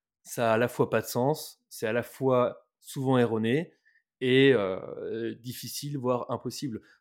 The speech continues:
Donc peut-être que, heu, pour nos auditeurs, leur dire de, heu, choisir, heu, quelques métriques pour démarrer et se dire : « OK, je vais dans la bonne direction », mais en effet, peut-être, heu, surtout se concentrer sur la qualité,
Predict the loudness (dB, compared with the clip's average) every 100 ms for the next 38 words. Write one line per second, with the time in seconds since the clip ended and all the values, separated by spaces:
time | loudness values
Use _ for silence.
0 | -20 -8 -4 0 0 0 -4 -4 _ _
1 | -16 -14 -6 -4 -2 -4 -2 2 4 4
2 | 0 -4 -4 -4 -4 -6 -12 _ _ -16
3 | -14 -14 -18 _ -16 -6 2 2 2 0
4 | 0 -2 -8 -16 -20 _ 0 0 0 0
5 | 0 -4 -8 -8 -12 -16 _ _ _ _
6 | -12 -4 0 2 2 2 0 -4 -20 -16
7 | -8 -4 0 0 0 0 0 0 -6 -14
8 | -4 0 0 0 -6 -4 -4 -4 -4 -4
9 | -6 -8 -8 -8 -10 _ _ _ _ -2
10 | 4 6 4 2 -4 -2 -2 -2 -6 -6
11 | -6 -12 _ _ -20 -20 -16 -16 -14 -6
12 | -6 -6 _ _ -14 -10 -8 -8 -6 -6
13 | -6 -8 -6 -6 -6 -8 -4 2 4 4
14 | 2